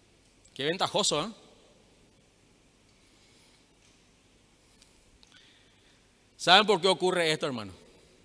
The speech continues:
Porque están desconstruyendo la identidad, nuestra identidad. Y repito, va a afectar a niños, adolescentes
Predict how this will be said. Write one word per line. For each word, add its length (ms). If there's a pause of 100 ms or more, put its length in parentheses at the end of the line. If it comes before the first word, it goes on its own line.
(560)
Porque 180
están 240
desconstruyendo 680
la 100
identidad, 460 (880)
nuestra 480
identidad. 500 (920)
Y 80
repito, 460 (460)
va 80
a 40
afectar 340
a 60
niños, 560
adolescentes 840